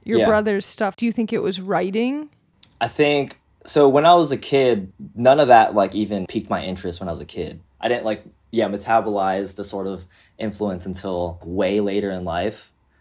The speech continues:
Speaker 2: Like, I was kind of one of those people, 'cause, like, so my dad listened to a lot of, like, folk and country. And, uh, as a kid, like, I hated it. Like, I wa-, I wanted to just rebel against it.
Speaker 1: Mm.
Speaker 2: I was listening to, like,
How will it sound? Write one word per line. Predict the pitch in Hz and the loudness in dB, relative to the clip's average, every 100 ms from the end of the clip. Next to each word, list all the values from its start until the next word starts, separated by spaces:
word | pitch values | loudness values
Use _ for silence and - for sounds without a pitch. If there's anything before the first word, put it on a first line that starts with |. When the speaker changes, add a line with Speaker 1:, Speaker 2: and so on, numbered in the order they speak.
| _ | _
Speaker 2:
Like, | 90 98 | -6 -2
I | |
was | 101 | -2
kind | 101 110 | -2 -4
of | 101 | -4
one | 101 104 | -2 -2
of | 98 | -2
those | 98 98 92 87 - _ | -4 -2 -4 -6 -12 _
people, | - 101 101 95 90 92 _ _ - | -10 -8 -6 -4 -6 -10 _ _ -10
'cause, | |
like, | 104 101 | -8 -4
so | 117 | 0
my | 107 | 2
dad | 113 110 | 4 4
listened | 104 - | 2 -2
to | |
a | 98 | -2
lot | |
of, | 85 | -2
like, | 80 | -4
folk | - 90 87 | -6 -6 -6
and | 87 | -12
country. | 87 85 82 76 71 _ - - _ 92 95 | -10 -10 -10 -12 -14 _ -20 -20 _ -16 -10
And, | 90 | -6
uh, | 87 78 78 - _ _ - | -4 -4 -8 -16 _ _ -4
as | 113 113 | -2 -2
a | |
kid, | 101 113 92 | -4 -2 -2
like, | 85 | -4
I | 87 | -6
hated | - 90 80 76 | -6 -8 -8 -12
it. | - _ - | -16 _ -10
Like, | 87 | -6
I | |
wa-, | 95 95 | -4 -2
I | 92 | -2
wanted | 92 95 95 90 87 | -2 0 -2 -2 -8
to | 90 80 - | -8 -10 -10
just | - - | -10 -4
rebel | 107 104 90 | -2 0 0
against | 101 107 107 123 | 0 -2 -4 -2
it. | 123 | -2
Speaker 1:
Mm. | 233 208 185 | -2 -6 -4
Speaker 2:
I | 98 | -4
was | 131 | -4
listening | 196 98 | -6 -8
to, | 95 | -4
like, | 90 87 | -4 -4